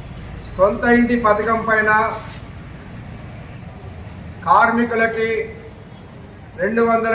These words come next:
గజాల స్థలం ఇవ్వాలి, ఇల్లు కట్టుకోవడానికి ఒక ఇరవై, ఇరవై ఐదు లక్షల రూపాయలు వడ్డీ లేని రుణం ఇవ్వాలని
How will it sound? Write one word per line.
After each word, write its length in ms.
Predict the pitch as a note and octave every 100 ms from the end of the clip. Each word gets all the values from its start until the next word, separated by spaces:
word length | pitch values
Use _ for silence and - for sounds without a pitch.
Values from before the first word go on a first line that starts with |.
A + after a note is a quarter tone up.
| A3
గజాల 260 | G#3+ G#3+ G#3 G#3
స్థలం 260 | F#3+ G3+ G#3+
ఇవ్వాలి, 340 | A3 G#3+ A3+ A#3+ A#3 - - - - - - - - - - - - F#3+
ఇల్లు 160 | A#3+ A#3+
కట్టుకోవడానికి 760 | A#3+ A#3 A3+ A3 G#3+ A3 B3 A3 G#3 - - - - - - - - - F#3
ఒక 100 | G#3+ G#3 G#3
ఇరవై, 240 | G#3+ A3 G#3+
ఇరవై 180 | G#3 G#3+
ఐదు 100 | G3+ G3+
లక్షల 240 | G3+ A3 G#3
రూపాయలు 400 | G#3 G#3 G3+ G3+ G3
వడ్డీ 240 | F#3+ G3 G3+
లేని 160 | G3+ F#3+
రుణం 180 | F#3+ G3
ఇవ్వాలని 440 | F#3+ F#3 F#3+ F#3